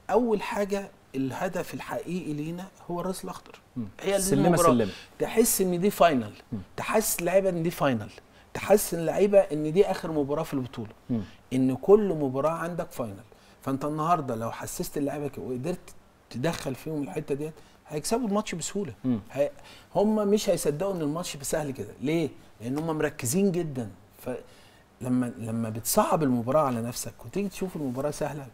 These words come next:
Speaker 1: بتلاقي المباراه سهله جدًا.
Speaker 2: مم.
Speaker 1: زي اللي بيذاكر امتحان بالظبط. لو انت قدرت ان انت تذاكر كويس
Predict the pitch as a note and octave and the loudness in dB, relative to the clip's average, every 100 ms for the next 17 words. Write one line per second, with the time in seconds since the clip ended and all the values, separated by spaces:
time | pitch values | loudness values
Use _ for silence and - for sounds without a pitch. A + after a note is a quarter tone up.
0 | - D#3+ F3+ E3 D3 E3+ - E3 D3+ D3 | -14 -8 -6 -4 -6 -8 -8 -8 -10 -12
1 | - - - C3+ A2 - - C3+ D#3 C4+ | -16 -20 -4 0 0 -2 -14 2 4 6
2 | D#4 G#3+ E3+ A3 A#3 D#3 C#3 - E3 D#3+ | 4 4 6 4 4 -4 -4 -4 -4 -4
3 | C3+ A2+ B2 - - - B2 G#3 - C#3 | -4 -6 -10 -12 -20 -6 0 0 2 0
4 | E3+ E3+ D3+ E3 C3 D3 D3 B2+ B2 C3 | 0 -2 -2 0 0 -2 -6 -8 -8 -8
5 | - | -10